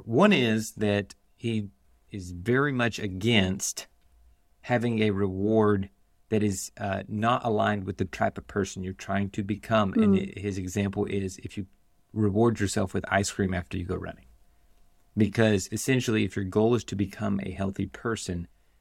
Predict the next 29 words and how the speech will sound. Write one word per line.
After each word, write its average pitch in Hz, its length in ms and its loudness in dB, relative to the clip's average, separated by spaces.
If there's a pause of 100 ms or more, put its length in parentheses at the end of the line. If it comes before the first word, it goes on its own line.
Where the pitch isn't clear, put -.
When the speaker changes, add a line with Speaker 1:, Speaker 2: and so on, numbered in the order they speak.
(140)
Speaker 1:
and 113 120 -2
by 135 100 8
the 131 80 2
way, 107 240 2
I 123 80 2
know 123 220 4
a 107 60 2
lot 107 340 2
of 95 140 -6
runners. 90 440 -8
I 107 80 0
was 104 140 -2
a 95 60 -6
runner, 87 400 -10
and 104 340 -8
pizza, 123 600 0
ice 110 200 2
cream, 101 240 -2
and 95 140 -4
beer 92 280 2
were 98 220 -4
very 98 300 2
commonly 92 520 -2
at 92 160 -6
the 92 140 -8
end 90 100 -8
of 87 80 -6
the 87 80 -10
run. 90 320 -8